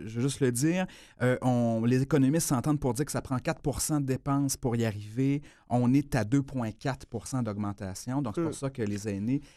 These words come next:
Speaker 1: avaient un peu crié. Nous aussi, on est inquiets, euh, de ça. Mais t'as raison, il y a l'éducation. Il y a l'éducation aussi, hein ? Euh, et, et donc,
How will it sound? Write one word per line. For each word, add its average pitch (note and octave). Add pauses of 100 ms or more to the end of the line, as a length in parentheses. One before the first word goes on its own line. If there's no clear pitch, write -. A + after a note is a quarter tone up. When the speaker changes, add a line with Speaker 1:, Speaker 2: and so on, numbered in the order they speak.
Speaker 1:
avaient G#2
un A2+
peu C3+
crié. D3
Nous D3+
aussi, B2+
on C3
est G#2+
inquiets, A#2+ (120)
euh, G#2
de G2
ça. G3+ (240)
Mais G3
t'as D4
raison, F#3
il B3+
y G3
a -
l'éducation. G3 (200)
Il A#2+
y E3+
a C4+
l'éducation D3+
aussi, - (140)
hein ? C#3+ (600)
Euh, B2 (120)
et, C3
et C3
donc, F#3+